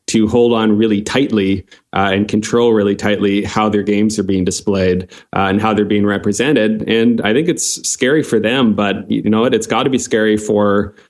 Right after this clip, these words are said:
uh, poor Angry Joe, because if something like Nintendo's creator program takes off, it's then what's gonna stop other publishers, E A, um,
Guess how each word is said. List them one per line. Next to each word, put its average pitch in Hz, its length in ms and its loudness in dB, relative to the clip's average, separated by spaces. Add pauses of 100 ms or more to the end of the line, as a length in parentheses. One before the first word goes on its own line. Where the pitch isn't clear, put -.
(140)
uh, 98 220 -2
poor 123 340 0
Angry 110 320 0
Joe, 107 320 2
because 101 420 0
if 104 140 0
something 131 320 0
like 120 160 0
Nintendo's 104 480 0
creator 107 320 0
program 95 460 0
takes 95 300 -2
off, 92 600 -4 (720)
it's - 260 0
then 117 400 2
what's 113 220 -2
gonna 117 140 0
stop 107 300 -2
other 104 200 2
publishers, 98 720 -2
E 110 180 2
A, 98 500 0
um, 95 520 -2